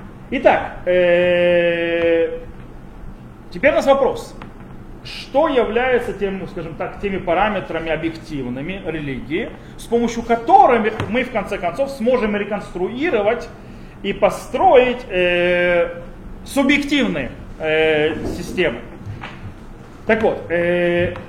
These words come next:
Рав Соловейчик считает, что религия получила свое объективное проявление, имеется в виду внешнее проявление, очень важное, в заповедях и в обычаях. Э, а также, естественно, в, э,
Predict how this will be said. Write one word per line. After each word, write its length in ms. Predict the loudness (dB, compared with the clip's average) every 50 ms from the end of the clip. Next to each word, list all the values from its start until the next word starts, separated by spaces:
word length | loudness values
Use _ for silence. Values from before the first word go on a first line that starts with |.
| -4
Рав 260 | 0 2 4 4 2 2
Соловейчик 680 | 0 0 2 2 2 0 0 -2 -2 -4 -6 -10 -10
считает, 500 | -8 -8 -8 -6 -4 -4 -4 -4 -6 -8 -12 -14 -16 -16 -16 -16 -18 -18 -16 -16
что 200 | -10 -4 -2 0
религия 640 | 2 2 2 0 -2 -2 -4 -4 -6 -2 0 0 0
получила 640 | 0 0 -2 -4 -4 -4 -4 -6 -6 -4 -4 -4 -4
свое 340 | -4 -6 -4 -4 -2 -2 -4
объективное 720 | -6 -6 -6 -6 -8 -8 -8 -8 -8 -6 -6 -6 -6 -6
проявление, 600 | -6 -4 -4 -4 -4 -2 -2 -2 -2 -2 -4 -6
имеется 280 | -6 -8 -8 -10 -10 -12
в 40 |
виду 100 | -12 -10
внешнее 380 | -6 -6 -6 -6 -6 -6 -8 -8
проявление, 880 | -6 -6 -4 -4 -4 -4 -4 -2 0 0 0 -2 -4 -6 -8 -6 -6 -8 -8 -8
очень 280 | -10 -12 -10 -10 -8 -4
важное, 560 | 0 0 0 0 -2 -4 -6 -6 -6 -6 -8 -10 -14 -16 -16 -16 -16 -16 -14 -14 -10
в 60 | -4
заповедях 640 | 0 4 4 4 4 4 2 0 2 2 2 0 0 -2 -6 -4
и 360 | -2 0 0 0 0 -2 -6 -10 -6
в 60 | -4
обычаях. 440 | -4 -2 -2 -2 -4 -4 -6 -12 -12 -14 -14 -14 -14 -14 -14 -14 -16 -16 -16 -16 -18 -18 -18 -18 -18 -18 -18 -18 -16 -16 -16 -16 -10 -4
Э, 280 | 2 4 6 6 6 6
а 180 | 4 4 2 2
также, 440 | 4 8 8 10 8 8 6 0
естественно, 600 | -2 -4 -4 -4 -2 -2 -2 -2 -4 -4 -4 -4 -2
в, 120 | -2 0
э, 420 | 0 2 2 2 0 0 -4 -6